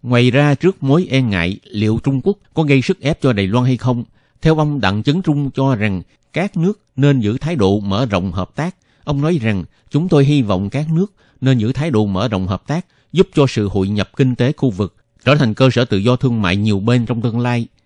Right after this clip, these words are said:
Các bên nên tránh cách nói bên nào gây trở ngại cho bên kia. Đặng Chấn Trung cũng nhắc lại rằng, việc gia nhập Tổ chức Thương mại Thế giới W T O giúp ngành nông nghiệp Đài Loan từ một quốc gia nhập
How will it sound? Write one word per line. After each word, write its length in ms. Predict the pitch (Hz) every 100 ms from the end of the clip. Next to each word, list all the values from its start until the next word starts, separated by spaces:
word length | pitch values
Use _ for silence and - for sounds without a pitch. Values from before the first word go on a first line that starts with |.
| _
Các 220 | 180 185
bên 260 | 143 147 139
nên 200 | 135 143
tránh 220 | 131 139 190
cách 200 | 190 160
nói 220 | 151 180
bên 240 | 135 127
nào 180 | 104 90
gây 260 | 101 127 107
trở 120 | 110
ngại 200 | 127 92
cho 120 | 107
bên 160 | 113 113
kia. 240 | 123 117 - _ _ _ -
Đặng 220 | 107 107
Chấn 180 | 117 196
Trung 240 | 196 160 147 _
cũng 160 | 117 143
nhắc 200 | 180 -
lại 200 | 98 101
rằng, 280 | 104 101 90 _ -
việc 220 | 113 120
gia 100 | 139
nhập 160 | 131 -
Tổ 140 | 110 131
chức 160 | 202
Thương 220 | - 139 113
mại 160 | 95
Thế 100 | 131
giới 360 | 135 135 156 196
W 300 | 110 123 123 160 _
T 40 | 123 120
O 260 | 117 113 - _ _ _ -
giúp 240 | 190 -
ngành 280 | 117 107 107
nông 180 | 135 110
nghiệp 140 | 107
Đài 160 | 101 101
Loan 340 | 104 127 127 110
từ 120 | 107 95
một 200 | 95 -
quốc 180 | 156
gia 180 | 135 123
nhập 220 | 113 101